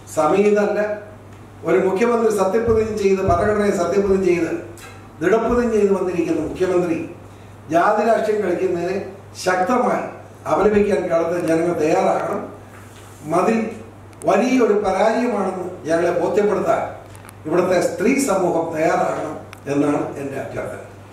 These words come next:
സർക്കാർ ഫണ്ട് ഉപയോഗിക്കും, ഇതിനകത്ത് വില്ലേജ് ഓഫീസർമാരാണ് ഓടിച്ചാടി കിടക്കുന്നത്, കളക്ടർക്ക് തന്നെ, കളക്ടർമാരെ ഇറങ്ങിയിരിക്കുന്നതിന്, ആർ ഡി ഒമാരും തഹസീൽദാർമാരും ഇന്ന് ഓടി കിടക്കുന്നത്.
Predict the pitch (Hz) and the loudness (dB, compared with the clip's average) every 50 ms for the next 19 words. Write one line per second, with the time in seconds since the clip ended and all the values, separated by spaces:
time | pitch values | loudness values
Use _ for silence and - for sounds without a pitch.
0 | - - - - - - - - - - - - - - - - - - - - | -20 -20 -20 -20 -20 -20 -20 -20 -20 -20 -20 -20 -20 -18 -18 -18 -18 -18 -12 -2
1 | 196 196 196 190 - 240 233 240 240 233 226 214 208 214 202 202 190 190 180 196 | 0 0 2 2 2 2 2 2 2 2 0 0 0 2 2 2 2 4 4 4
2 | 202 202 208 196 185 185 185 196 202 208 208 - - 202 202 196 196 196 190 185 | 4 4 2 4 4 4 4 4 2 2 2 0 0 -2 -2 0 0 2 2 2
3 | 180 170 170 165 170 170 170 175 165 160 160 156 143 143 147 135 135 127 - - | 2 2 2 0 0 0 2 2 2 4 4 2 2 0 -2 -2 -2 -4 -6 -8
4 | - - - - - - - 160 170 190 - - 240 - - - 190 185 175 170 | -12 -18 -18 -20 -20 -14 -2 0 0 2 2 2 0 0 0 0 0 2 2 0
5 | 170 170 - 214 214 214 196 196 196 185 180 185 185 165 175 170 160 160 160 151 | 0 -2 -2 -2 -2 0 2 2 2 2 2 2 2 2 0 0 0 0 -2 -2
6 | - - - - - - - - - - - - - 190 208 226 226 226 220 220 | -4 -6 -10 -14 -16 -18 -18 -18 -14 -6 0 0 2 2 2 2 2 2 2 0
7 | - 185 190 190 185 185 190 202 208 208 208 208 190 190 190 185 160 165 175 175 | 0 0 0 0 2 0 0 0 0 0 2 2 2 2 2 2 2 2 0 0
8 | 170 165 165 170 160 156 151 147 | 0 0 0 0 -2 -2 -2 -4